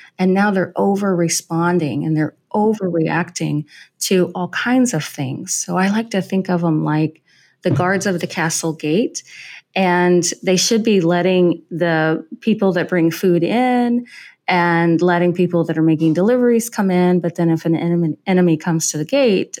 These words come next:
they keep it out. When we have mast cell activation disorders, especially like mast cell activation syndrome,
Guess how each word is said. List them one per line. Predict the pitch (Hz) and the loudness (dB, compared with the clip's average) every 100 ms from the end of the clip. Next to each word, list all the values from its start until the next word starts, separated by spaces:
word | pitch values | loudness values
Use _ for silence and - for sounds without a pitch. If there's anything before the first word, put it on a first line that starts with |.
| _ | _
they | - 170 | -4 -2
keep | - 160 | -2 -4
it | 165 | -2
out. | 226 254 113 - - - - - - - - | -2 -2 -4 -8 -14 -18 -20 -20 -20 -20 -4
When | 202 214 208 | 0 2 4
we | 196 180 | 4 2
have | 175 165 160 | 2 2 0
mast | 165 185 247 240 | 0 2 0 0
cell | 208 160 | 0 0
activation | 156 165 160 160 - 160 | -2 -2 0 -2 -2 -4
disorders, | 151 - 247 254 151 151 - | -4 -2 0 2 0 -2 -6
especially | - - 190 - 175 156 - - | -10 -6 -4 -2 -2 -2 -4 -12
like | 151 - | -10 -2
mast | 160 160 | 0 0
cell | 160 | -2
activation | 151 156 156 - 165 | -4 -2 -4 -2 -4
syndrome, | - 277 247 170 147 151 | 0 0 0 0 0 0